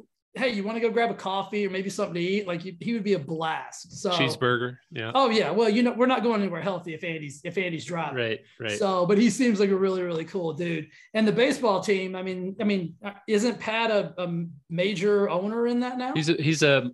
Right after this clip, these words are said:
Speaker 2: I think he's a mi-, minor
Speaker 1: A minor?
Speaker 2: owner.
Speaker 1: Oh, okay.
Speaker 2: Um, but yeah, it's, uh, we had a fun run in twenty fourteen and twenty fifteen.
Speaker 1: Yeah.
Speaker 2: Uh, got the World Series, swept our way. We started at the wild card in twenty fourteen, crazy twelve inning comeback,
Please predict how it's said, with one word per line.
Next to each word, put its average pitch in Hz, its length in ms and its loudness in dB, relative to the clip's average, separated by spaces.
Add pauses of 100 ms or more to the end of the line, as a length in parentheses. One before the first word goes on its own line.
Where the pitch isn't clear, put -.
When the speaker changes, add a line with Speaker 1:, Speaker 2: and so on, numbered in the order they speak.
Speaker 2:
I 170 140 4
think 160 100 4
he's 135 120 -2
a 123 40 0
mi-, 117 140 -2 (160)
minor 143 320 0
Speaker 1:
A 208 40 4
minor? 220 400 4
Speaker 2:
owner. 214 220 2
Speaker 1:
Oh, 240 120 6
okay. 151 200 0
Speaker 2:
Um, - 120 -16 (200)
but 120 340 -2
yeah, 127 320 2
it's, 117 300 -2
uh, 110 380 -2
we 135 160 0
had 143 100 4
a 123 60 2
fun 131 240 0
run 120 260 -2
in 110 160 -6
twenty 120 260 -6
fourteen 120 480 -2
and 110 120 -4
twenty 113 220 -4
fifteen. 113 760 -2
Speaker 1:
Yeah. 160 260 -8 (260)
Speaker 2:
Uh, 113 300 0 (180)
got 123 160 -4
the 113 80 -10
World 117 200 -2
Series, 117 920 -2
swept - 480 -2
our 117 160 0
way. 113 300 -4
We 117 140 -8 (160)
started 135 320 0
at 131 60 -4
the 123 80 -6
wild 123 280 0
card 123 260 -4
in 110 100 -10
twenty 120 220 -8
fourteen, 113 640 -6 (500)
crazy 127 400 2
twelve 120 340 -2
inning 117 380 -2 (160)
comeback, 110 520 -4